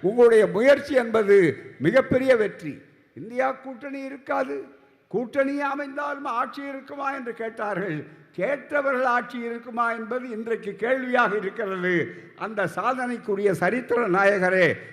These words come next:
வாருங்கள், கருத்தை தாருங்கள். வாழ்க, வளர்க,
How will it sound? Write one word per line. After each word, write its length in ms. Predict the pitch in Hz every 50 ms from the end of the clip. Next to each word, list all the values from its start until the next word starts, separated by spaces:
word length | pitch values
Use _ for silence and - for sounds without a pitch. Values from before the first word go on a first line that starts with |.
| - - -
வாருங்கள், 540 | 170 233 247 247 226 214 196 196 196 190 156 139 110 - - - - -
கருத்தை 340 | 208 233 240 240 - 220 202 214 -
தாருங்கள். 520 | 175 180 190 196 190 175 175 185 180 165 156 123 104 - - - - - 143
வாழ்க, 360 | 180 226 240 233 220 185 185 196 185 165 139 117 - - 95 135
வளர்க, 380 | 180 214 214 214 202 170 175